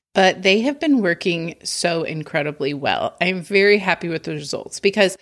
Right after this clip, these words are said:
not only are there more activities related to the science topic, the materials are staying organized thanks to the tray. Student engagement is up because there is more of an idea of what to do with the items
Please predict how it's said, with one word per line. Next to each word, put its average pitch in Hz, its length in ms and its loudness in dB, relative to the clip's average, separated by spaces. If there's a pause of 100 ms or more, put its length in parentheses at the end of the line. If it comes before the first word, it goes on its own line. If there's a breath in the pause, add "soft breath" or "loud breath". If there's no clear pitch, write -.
(520 soft breath)
not 214 320 2
only 233 320 2
are 185 160 -2
there 175 140 -2
more 170 340 0
activities 381 720 2
related 240 380 2
to 254 80 0
the 233 100 -2
science 214 480 -4
topic, 226 580 -2 (480)
the 196 60 -2
materials 214 640 2
are 277 80 -2
staying 269 360 4
organized 165 520 0
thanks 139 260 -4
to - 80 0
the 453 180 2
tray. 120 540 2 (640)
Student 214 440 -2
engagement 190 600 0
is 160 200 -2 (120)
up - 300 0 (240)
because 170 500 2
there 165 200 2
is 175 240 -6
more 185 420 -2
of 156 180 -2
an 156 120 -2
idea 151 420 -2
of 143 140 -6
what 143 420 2
to - 100 -6
do 147 180 2
with 139 160 -2
the 143 160 2
items 127 440 0